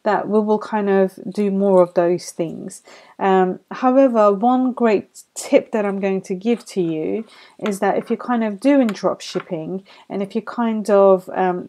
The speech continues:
thinking about kind of, you know, giving this business a go, I would recommend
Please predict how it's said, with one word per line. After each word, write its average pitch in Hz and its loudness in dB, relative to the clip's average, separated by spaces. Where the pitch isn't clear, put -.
thinking 208 -4
about 180 2
kind 202 -2
of, 185 0
you 226 -4
know, 208 0
giving 208 -4
this - -8
business 208 -2
a 180 2
go, 208 0
I 269 4
would 254 4
recommend 202 0